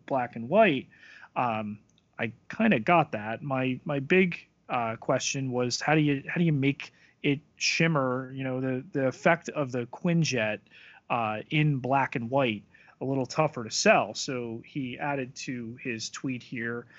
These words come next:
uh, "You still have to grade the image and balance out the images in a grayscale spectrum. Issues like matte lines are way more forgiving in B and W,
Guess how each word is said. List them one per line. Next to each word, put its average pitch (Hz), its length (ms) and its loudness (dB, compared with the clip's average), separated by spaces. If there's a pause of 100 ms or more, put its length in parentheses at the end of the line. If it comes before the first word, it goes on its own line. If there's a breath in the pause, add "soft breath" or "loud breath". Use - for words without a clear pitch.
(220 loud breath)
uh, 117 380 0 (160)
"You 131 160 -4
still 185 300 2
have 170 260 2
to 156 80 -6
grade 147 560 2
the 165 80 0
image 135 580 -2
and 127 180 -6
balance 120 540 -2 (160)
out 127 260 2 (120)
the 131 240 -4
images 113 760 -4
in 123 240 -4
a 120 200 -6
grayscale 127 640 0
spectrum. 180 600 2 (420 loud breath)
Issues 185 800 4
like 131 360 -4
matte 147 320 2
lines 135 640 -4
are 139 140 -4
way 139 260 2
more 156 220 4
forgiving 147 560 0
in 123 400 -4 (140)
B 135 160 -2
and 120 100 -2
W, 123 480 -2